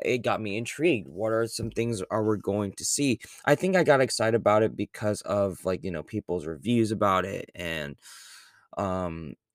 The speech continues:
they were just looking forward to it. Um, but here is my overall thoughts of episodes one through three. Or let me just go down, like, one by one. Episode one felt, in the beginning, was very interesting.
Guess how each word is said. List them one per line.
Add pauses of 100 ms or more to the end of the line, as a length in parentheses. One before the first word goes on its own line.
(220)
they
were
just
looking
forward
to
it. (100)
Um, (720)
but
here
is (180)
my
overall
thoughts
of
episodes
one
through (120)
three. (1400)
Or
let
me
just
go
down,
like,
one
by
one.
Episode
one
felt, (1300)
in
the
beginning,
was
very
interesting.